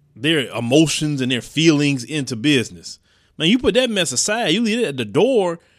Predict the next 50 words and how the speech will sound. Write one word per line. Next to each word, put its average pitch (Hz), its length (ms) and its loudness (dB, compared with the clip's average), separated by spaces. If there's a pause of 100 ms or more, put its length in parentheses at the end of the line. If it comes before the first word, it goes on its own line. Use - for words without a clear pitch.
(140)
and 165 140 -2
only 214 140 2
take 202 200 -2
care 202 120 0
of 175 40 0
the 143 80 0
business 175 420 2
of 170 140 0
the 120 80 -6
city 196 480 2
or, 156 100 2
or 135 200 0
whatever 208 260 2
else 254 160 2
that 208 140 -8
you 202 60 0
have 160 280 2
going 143 300 -2
on 139 160 -2
at 135 80 -4
the 120 80 -12
time 233 340 -4
period. 139 380 -2
Then 240 180 0
after 202 200 -6
you 185 40 -8
take 180 200 -6
care 190 100 -4
of - 20 -4
the 175 80 -4
business, 226 320 -4
you 175 80 -6
pick 175 220 -4
things 160 320 -4
up. 120 240 -4 (480)
That's 220 180 0
a 202 60 2
big, 170 260 -2
big 208 180 -2
problem 220 320 -2
in 214 60 -2
this 214 140 -4
country 233 320 -2
right 226 240 -4
now, 233 320 -2
even 196 180 -2
on 226 80 -2
the 220 60 -2
federal 233 400 -2
level. 113 320 -2